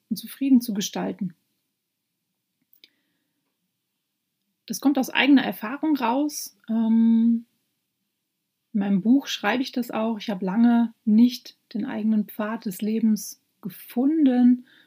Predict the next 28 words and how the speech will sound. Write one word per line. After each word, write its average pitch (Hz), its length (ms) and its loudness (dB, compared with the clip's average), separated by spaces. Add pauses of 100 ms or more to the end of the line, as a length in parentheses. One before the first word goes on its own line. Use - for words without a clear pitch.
(140)
wusste 233 300 -2
nicht 214 240 2
richtig, 233 320 -4
in 214 100 0
welche 196 340 -6
Richtung 247 380 0
ich 226 140 -4
mich 208 180 -6
bewegen 220 460 0
soll 226 420 -4
und 208 300 -6 (840)
habe - 200 -8
eigentlich 254 420 2
die, 220 420 -6
die - 160 -10
Antworten 233 600 -2
auf 220 180 -4
all 220 120 -8
die 196 80 -6
Fragen, 240 600 4
die 208 120 0
ich 196 200 -10
hatte, 220 360 -8
vor 214 260 -12
allem 214 400 -2 (520)
im 202 400 0 (200)
Draußensein 196 720 -4
gefunden. 196 640 -8